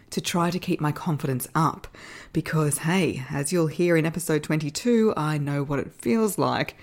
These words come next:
to feel like it's being squashed under a shoe. <laughs> So let's get stuck into these five confidence hacks. And number one, I'm agreeing with popular opinion here.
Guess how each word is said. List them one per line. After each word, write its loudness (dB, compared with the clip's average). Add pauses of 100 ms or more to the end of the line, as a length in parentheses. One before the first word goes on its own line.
(400)
to 0 (300)
feel 8
like 6
it's 0
being 4
squashed 6
under 6
a 8
shoe. 10 (140)
<laughs> 10 (520)
So 8 (100)
let's 2
get 0
stuck 2
into 4
these 2
five 2 (220)
confidence 2
hacks. -2 (300)
And 6
number 6
one, 6 (600)
I'm 2
agreeing 0
with 0
popular 2
opinion 4
here. 4